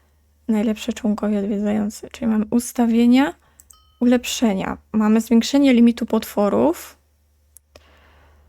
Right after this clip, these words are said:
Y, boost zdolności spawnu.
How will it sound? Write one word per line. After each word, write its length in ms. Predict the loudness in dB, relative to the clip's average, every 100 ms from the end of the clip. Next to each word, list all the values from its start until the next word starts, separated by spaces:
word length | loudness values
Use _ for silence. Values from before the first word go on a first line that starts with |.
| _ _ _ _ -6
Y, 200 | -2 -2
boost 340 | 0 0 0
zdolności 760 | -2 0 2 2 2 -2 -6 -6
spawnu. 1200 | -6 -10 -16 -4 0 0 0 -2 -2 -2 -2 -2